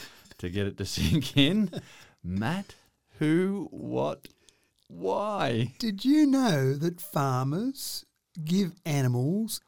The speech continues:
Speaker 2: individualised food and individualised veterinary care? Pig farmers out there are very good to their pigs.
Speaker 1: Well, I imagine you have to be.
Speaker 2: But at the moment,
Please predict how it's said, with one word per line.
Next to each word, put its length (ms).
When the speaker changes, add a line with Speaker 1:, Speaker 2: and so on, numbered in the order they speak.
Speaker 2:
individualised 1120
food 680
and 480
individualised 920
veterinary 560
care? 480
Pig 220
farmers 420
out 280
there 360
are 120
very 640
good 500
to 120
their 200
pigs. 720
Speaker 1:
Well, 180
I 80
imagine 420
you 100
have 200
to 80
be. 240
Speaker 2:
But 340
at 280
the 80
moment, 520